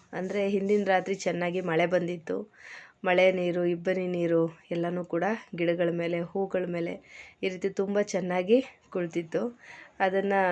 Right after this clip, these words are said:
ತನಿಷ್ಕಾಗೆ ಈ ಥರ ಏನು ಅಳ್ಳಾಡಿಸ್ಬಿಟ್ಟು ಮಳೆ ಬರ್ಸ್ದ ಹಾಗೆ ಬರ್ಸಿ ತೋರಿಸ್ತಾ ಇದ್ವಿ. ಮಗು ತುಂಬ ಖುಷಿ ಪಡ್ತಾ ಇತ್ತು. ಹ್ಮ್, ನೋಡಿ, ನಮ್ಮ ತಾಯಿ ತುಂಬ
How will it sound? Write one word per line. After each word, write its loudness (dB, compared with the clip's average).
ತನಿಷ್ಕಾಗೆ 2
ಈ -4
ಥರ 2
ಏನು -2
ಅಳ್ಳಾಡಿಸ್ಬಿಟ್ಟು 0
ಮಳೆ 2
ಬರ್ಸ್ದ -2
ಹಾಗೆ -6
ಬರ್ಸಿ 2
ತೋರಿಸ್ತಾ 2
ಇದ್ವಿ. 0
ಮಗು 0
ತುಂಬ -2
ಖುಷಿ 0
ಪಡ್ತಾ 0
ಇತ್ತು. 0
ಹ್ಮ್, -6
ನೋಡಿ, 2
ನಮ್ಮ 2
ತಾಯಿ 6
ತುಂಬ 2